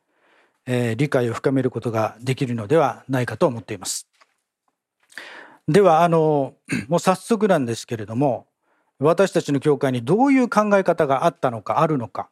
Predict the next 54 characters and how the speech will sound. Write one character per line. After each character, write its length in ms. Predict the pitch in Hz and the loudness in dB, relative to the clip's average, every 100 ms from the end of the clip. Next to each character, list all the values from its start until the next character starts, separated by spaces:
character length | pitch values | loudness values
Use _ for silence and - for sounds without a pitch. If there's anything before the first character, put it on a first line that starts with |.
| _ | _
そ 160 | - | -4
う 20 | 175 | 0
い 40 | |
っ 20 | |
た 120 | 170 | 0
こ 120 | 151 147 | 0 0
と 320 | 147 139 127 | 0 0 0
か 140 | 151 | 0
ら 120 | 131 | 0
で 100 | 101 | -2
す 120 | - 156 | -4 -2
ね、 180 | 151 - _ | -2 -6 _
そ 140 | 185 | -6
し 80 | 180 | -2
て 140 | 180 | -2
千 160 | 160 196 | 0 0
八 100 | 175 | 2
百 200 | 165 151 | 2 2
八 320 | 131 151 - | 0 -2 -4
十 160 | 190 175 | -2 0
八 320 | 175 165 180 | 0 -2 -2
年 260 | 175 170 175 | 0 0 2
は、 260 | 214 165 _ _ | 2 0 _ _
の 300 | 180 208 147 - - _ | 0 0 0 -10 -20 _
信 300 | - 156 151 | -4 -2 0
仰 160 | 151 147 | 0 0
に 80 | |
よ 80 | 139 | 2
る 60 | 135 | 0
義 160 | 127 | 0
人 180 | 156 202 | 0 -2
と 160 | - 185 | 0 0
い 100 | 190 | 2
う 60 | 165 | 0
理 140 | 147 | 0
解 180 | 156 139 | 2 2
は 120 | 120 | 0
ど 140 | 135 | 0
う 60 | 190 | 0
い 60 | 202 | 2
う 60 | |
も 100 | 190 | 2
の 80 | 175 | 2
だ 120 | 151 | 0
っ 80 | 147 | 0
た 120 | 151 | 0
の 100 | 139 | 0
か 140 | 139 135 | -2 -2
と 100 | 131 | -4
い 20 | |
う 40 | |
こ 100 | 127 | -4
と 200 | 117 165 | 0 0
を 140 | 113 | 0